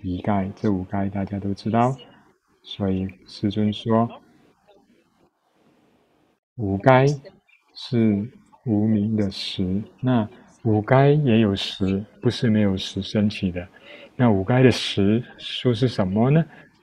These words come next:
是三种恶行，就是身口意二行。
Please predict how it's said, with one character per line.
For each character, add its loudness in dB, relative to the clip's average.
是 2
三 0
种 0
恶 4
行， -2
就 -8
是 0
身 0
口 -2
意 4
二 2
行。 -2